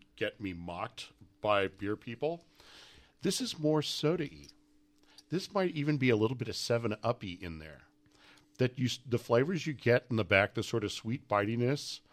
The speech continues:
it's something that you might find roughly, for somebody who's not ex-, who's never experienced anything like this,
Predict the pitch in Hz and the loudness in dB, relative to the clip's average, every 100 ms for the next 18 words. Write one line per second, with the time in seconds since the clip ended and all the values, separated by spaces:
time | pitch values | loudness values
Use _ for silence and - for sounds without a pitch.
0 | _ - - _ - 127 - 147 165 185 | _ -20 -20 _ -4 -2 2 0 2 0
1 | 160 127 - 110 104 127 - - 110 107 | 0 0 -2 0 2 0 -2 2 4 4
2 | 107 107 110 _ _ _ 123 110 123 147 | 2 -2 -6 _ _ _ -6 6 6 6
3 | 117 104 120 117 147 185 170 156 139 - | 2 0 2 2 4 4 0 0 -2 -4
4 | - 123 131 151 - - 110 113 113 120 | 0 6 6 4 -8 -12 -4 -4 2 2
5 | 165 160 - 156 170 - 104 87 98 87 | 4 -2 -2 -4 -4 -4 -6 -6 -8 -6
6 | 82 - 85 85 - | -6 -6 -6 -6 -8